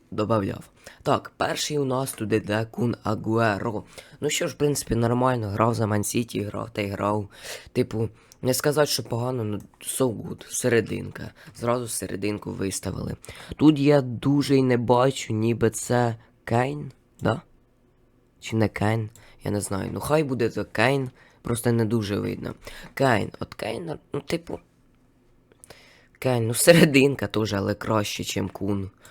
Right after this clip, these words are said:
Агуеро. Так, тепер я хочу, бачу, у нас тут є Облак, е, Д Х, Навас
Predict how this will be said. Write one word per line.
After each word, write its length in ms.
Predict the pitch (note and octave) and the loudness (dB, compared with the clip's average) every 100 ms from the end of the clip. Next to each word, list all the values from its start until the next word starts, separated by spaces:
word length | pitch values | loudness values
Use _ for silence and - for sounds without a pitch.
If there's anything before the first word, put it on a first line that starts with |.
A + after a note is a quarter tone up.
| - | -10
Агуеро. 580 | - G2 G#2 C3 D3 C#3+ - - - - - - - _ _ _ _ - | -6 0 2 2 0 -2 -10 -20 -20 -20 -20 -20 -20 _ _ _ _ 4
Так, 280 | E3+ C3+ - | 6 6 4
тепер 380 | C3 - F3+ | 0 2 0
я 140 | E3 D#3+ | 2 0
хочу, 300 | - D#3+ C#3+ | 2 0 2
бачу, 340 | C3 C#3 C3 | 2 2 2
у 20 | |
нас 200 | A2+ A#2 | 0 0
тут 200 | - G#2 | -2 -2
є 120 | - - | 0 0
Облак, 600 | - B2+ D3 C3+ C#3 C#3 | 2 2 4 2 2 0
е, 340 | A#2+ A2 G#2+ G#2 - | 0 2 2 -2 -6
Д 160 | - A2 | -4 -4
Х, 520 | - C3 C3 C3+ B2+ - - - | 0 2 2 2 -2 -8 -18 -6
Навас 880 | A2 A2+ C3 C3 B2 A#2+ - - | 2 4 4 4 4 4 2 -2